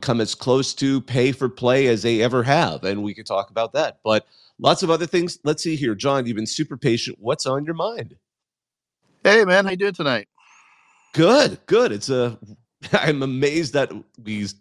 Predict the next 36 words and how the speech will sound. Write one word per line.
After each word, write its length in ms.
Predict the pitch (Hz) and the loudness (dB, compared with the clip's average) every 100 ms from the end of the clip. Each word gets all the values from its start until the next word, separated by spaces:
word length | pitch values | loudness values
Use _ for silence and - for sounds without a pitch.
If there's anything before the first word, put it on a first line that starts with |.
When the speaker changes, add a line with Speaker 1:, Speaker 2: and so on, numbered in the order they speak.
| - _ _ _ - | -20 _ _ _ -2
Speaker 1:
how 220 | 127 165 | 4 4
busy 460 | 139 165 151 165 131 | 4 0 2 0 0
and 80 | |
how 220 | 117 131 127 | -2 -2 -2
hectic 460 | 117 143 - 104 | -2 -4 -6 -6
it 80 | 104 | -4
has 240 | 113 113 | -4 -6
been 400 | 101 127 143 85 71 _ _ - | -4 -2 -2 -4 -12 _ _ -10
in 140 | 113 | -6
the 80 | 98 | -4
last 380 | 92 85 80 - | -4 -6 -8 -10
forty-eight, 560 | 95 92 85 82 76 - | -6 -4 -4 -6 -8 -8
uh, 320 | 90 80 76 | -6 -4 -6
hours 300 | 85 85 80 | -6 -6 -6
or 100 | 78 | -8
so. 380 | 82 85 62 - _ - | -8 -8 -8 -14 _ -2
But 280 | 104 101 - _ | 2 2 0 _
how 100 | - | 2
are 100 | 175 | 4
Speaker 2:
Ye-, 100 | 185 | 4
Speaker 1:
you? 280 | 226 294 - _ _ _ _ _ _ - | 2 0 -2 _ _ _ _ _ _ -14
Speaker 2:
uh, 200 | - - | -10 -8
you 100 | 165 | -8
know, 200 | 226 240 | -2 0
not, 320 | 214 185 190 - | 0 0 -2 -4
not 280 | 160 175 180 | -6 -6 -6
too 220 | 190 175 | -12 -10
bad. 440 | 156 160 175 190 | -4 -4 -4 -4
Um, 320 | 127 131 127 - | -4 -4 -4 -4
I 180 | 127 | -6
would 120 | 143 143 | -6 -8
say, 340 | 156 139 131 | -8 -8 -4
um, 240 | 123 120 117 | -4 -6 -8
I'm 320 | - 135 135 120 _ _ _ | -10 -10 -12 _ _ _ _
vastly 540 | 113 127 123 127 131 | -8 -4 -4 -4 -14
disappointed 640 | 117 113 120 - 117 107 | -14 -16 -16 -10 -8 -8